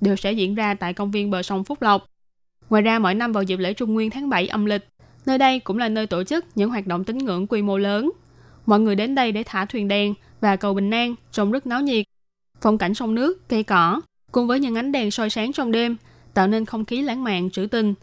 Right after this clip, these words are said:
Vì thế vào buổi tối, nơi đây cũng là nơi đi dạo, hẹn hò lý tưởng của các cặp tình nhân. Mà nói đến sông hồ thì chắc chắn không thể nào không nhắc đến cảng cá. Ngoài làng chài bắt đầu ở giới thiệu ở phần trước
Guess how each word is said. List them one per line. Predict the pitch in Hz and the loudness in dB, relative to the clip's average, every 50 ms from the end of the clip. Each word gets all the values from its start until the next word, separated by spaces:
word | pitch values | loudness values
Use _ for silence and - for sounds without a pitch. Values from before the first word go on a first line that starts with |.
| - - - - - - - | -14 -20 -20 -20 -20 -8 -2
Vì | - 240 | 0 0
thế | 233 - 240 254 302 320 | 0 0 0 0 0 0
vào | 320 269 | 0 0
buổi | 202 196 208 | 0 -2 -2
tối, | - 233 220 220 240 302 381 370 - - _ - - - | -2 -2 0 0 2 0 0 -2 -6 -20 _ -12 -4 2
nơi | 233 233 226 | 4 4 4
đây | 226 226 226 | 4 2 2
cũng | - - 196 208 | 0 -2 -2 -2
là | 247 233 | -2 -2
nơi | 202 208 208 214 214 | -2 0 0 -2 -2
đi | 208 220 208 | -2 -2 0
dạo, | 208 190 175 175 180 185 - - - | 0 0 2 0 0 -2 -4 -6 -6
hẹn | - 196 190 | -2 -2 0
hò | 202 214 190 185 | 0 0 -2 -2
lý | 196 220 269 | 0 -2 -2
tưởng | - - 196 175 175 208 262 | 0 0 0 2 2 0 -2
của | - - 214 | -2 -4 -4
các | 214 262 - | -2 -4 -4
cặp | - 214 - | -6 -6 -6
tình | - 202 190 | -4 -2 0
nhân. | 190 208 226 233 233 220 - _ _ _ _ _ _ _ _ _ - - | 0 2 0 0 -2 -4 -6 _ _ _ _ _ _ _ _ _ -2 2
Mà | 226 214 208 | 4 4 4
nói | 202 208 254 | 4 2 2
đến | 262 302 320 | 0 0 -2
sông | - - 262 226 233 | -2 -2 -2 -2 -2
hồ | 233 226 214 208 196 - - - - - - | 0 2 2 2 2 0 -6 -18 -20 -16 -6
thì | - 254 233 | -2 0 0
chắc | 214 285 320 - | 0 0 -2 -2
chắn | - 247 240 302 349 | -4 -4 -2 -4 -4
không | - 294 247 226 | -4 -4 -6 -4
thể | 220 208 | -2 -2
nào | 214 247 240 214 190 | -2 0 0 0 0
không | 190 - 226 208 | 0 -2 -2 -2
nhắc | 214 254 277 - | -2 -2 -2 -2
đến | 226 220 220 247 285 | -2 0 0 -2 -4
cảng | - - 185 180 190 | -4 -4 -2 -2 -2
cá. | 190 220 208 214 240 339 415 - _ _ _ _ _ _ _ _ - | -2 -2 -2 -2 -2 -2 -4 -6 _ _ _ _ _ _ _ _ -2
Ngoài | - 247 240 240 | 0 2 2 2
làng | 240 233 233 | 2 0 0
chài | 220 240 226 | 0 0 -2
bắt | 254 320 - - | -2 -2 -2 0
đầu | 240 226 208 202 | 2 4 4 2
ở | - 202 | 2 0
giới | 208 220 269 285 | 0 0 0 0
thiệu | - 240 180 180 | 0 0 0 0
ở | 214 | 0
phần | - 220 190 196 | 0 0 0 0
trước | - 233 262 311 381 370 | 2 2 2 2 2 0